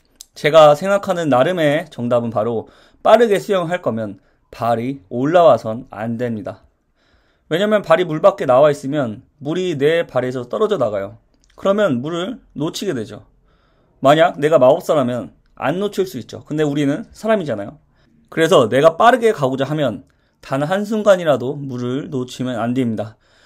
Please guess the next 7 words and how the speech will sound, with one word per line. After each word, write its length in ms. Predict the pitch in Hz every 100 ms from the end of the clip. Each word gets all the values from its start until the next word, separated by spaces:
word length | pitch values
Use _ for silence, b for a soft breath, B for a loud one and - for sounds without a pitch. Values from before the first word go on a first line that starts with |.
| b b -
왜냐하면 580 | 170 202 165 156 - b b
유선형 360 | 143 190 220 208
자세에서도 760 | 139 127 147 117 - 110 95 - _ _
물을 360 | 131 170 190 185
가르면서, 720 | 143 165 220 165 120 104 - _
물을 320 | 117 131 151
잡으면서 640 | 143 135 175 165 123 151